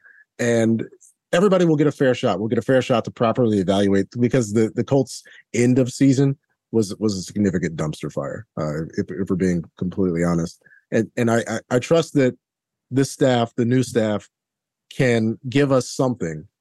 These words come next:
uh, to where we can see what Anthony Richardson might be. It may, it may not be, you know, the limit, and maybe he has to change teams and ultimately, but there's,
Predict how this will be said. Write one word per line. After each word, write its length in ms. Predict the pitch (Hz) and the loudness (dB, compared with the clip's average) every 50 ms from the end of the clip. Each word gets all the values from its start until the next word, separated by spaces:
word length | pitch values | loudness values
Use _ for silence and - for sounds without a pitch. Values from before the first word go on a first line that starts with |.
| - - | -6 -4
uh, 220 | 98 95 98 95 | -2 0 0 -2
to 120 | - - | -2 0
where 160 | 110 110 110 107 | 0 2 2 2
we 140 | 107 107 | 2 0
can 160 | 104 - 101 98 | 0 -2 -4 -4
see 300 | - - 113 110 110 107 | -4 -2 0 0 2 2
what 260 | 98 95 110 107 101 | 2 2 2 2 2
Anthony 320 | 104 107 95 101 101 101 | 0 0 -2 0 0 0
Richardson 520 | 95 101 95 - 98 - 110 104 101 98 82 | 0 0 -2 -2 -4 -4 -2 -2 -2 -2 0
might 240 | 101 107 110 98 90 | 0 0 0 0 0
be. 200 | 107 110 131 156 | 2 2 2 2
It 80 | 156 | 2
may, 140 | 160 180 196 | 2 2 2
it 200 | 180 - 151 170 | 2 2 0 2
may 140 | 185 196 214 | 2 2 2
not 160 | 214 202 165 | 2 0 2
be, 380 | 156 180 190 190 180 175 165 - - _ _ _ - 143 139 - _ - | 2 2 2 2 2 0 -2 -6 -10 _ _ _ -16 -14 -14 -16 _ -4
you 140 | 143 143 143 | 0 2 2
know, 160 | 139 135 131 | 2 2 2
the 120 | 117 120 | 2 0
limit, 300 | 117 113 117 127 143 - | 2 2 2 0 0 -2
and 120 | 123 120 117 | -2 0 2
maybe 260 | 123 135 135 135 135 | 2 2 4 2 2
he 60 | 135 | 4
has 180 | 135 135 135 131 | 4 2 2 0
to 80 | - 117 | -2 -6
change 340 | - - 135 131 127 117 - | -4 -2 -2 -2 -2 -4 -2
teams 360 | - 139 139 143 139 131 117 | 0 0 2 2 2 2 2
and 100 | 117 117 | 2 2
ultimately, 440 | 123 123 - 131 120 120 123 117 113 - - - - - - _ _ - | 2 2 0 -2 -2 0 0 -2 -2 -4 -12 -20 -20 -20 -20 _ _ 0
but 160 | 147 131 - | 0 2 2
there's, 340 | - 135 135 127 - - | 2 2 2 0 -2 -6